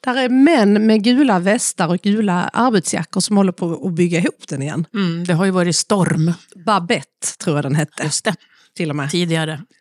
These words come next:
Speaker 1: Ja.
Speaker 2: I höstas.
Speaker 1: Men här inne är det varmt och skönt, och idag så tänkte jag att vi ska prata om någonting som, eller vi ska rikta blickarna mot en, en målgrupp, eller en yrkesgrupp, ska jag säga. En yrkesgrupp. Eh,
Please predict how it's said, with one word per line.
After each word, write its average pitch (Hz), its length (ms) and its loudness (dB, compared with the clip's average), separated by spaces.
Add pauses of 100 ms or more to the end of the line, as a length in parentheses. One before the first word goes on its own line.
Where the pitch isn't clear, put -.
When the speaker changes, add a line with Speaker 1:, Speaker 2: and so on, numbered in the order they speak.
(160)
Speaker 1:
Ja. 190 220 0 (400)
Speaker 2:
I 151 60 -14
höstas. - 640 -8
Speaker 1:
Men 262 140 6
här 285 200 4
inne 294 200 4
är 247 80 4
det 226 80 4
varmt 214 400 2
och 180 60 0
skönt, 156 460 0
och - 420 -2
idag 233 760 2
så 214 280 0 (160)
tänkte 247 400 0
jag 151 420 2
att - 160 -4
vi 175 60 2
ska - 160 -8
prata 185 500 -2
om 170 220 -2
någonting 165 480 0
som, 156 320 -2 (600)
eller 233 120 4
vi 247 80 4
ska - 160 2
rikta 262 260 4
blickarna 233 420 2
mot 180 280 0
en, 180 260 2 (260)
en 214 220 4
målgrupp, 214 840 2
eller 208 180 4
en 208 180 0
yrkesgrupp, 254 760 0
ska - 120 -10
jag 151 100 -4
säga. - 400 -8
En 214 240 2
yrkesgrupp. - 580 -2 (240)
Eh, 185 360 0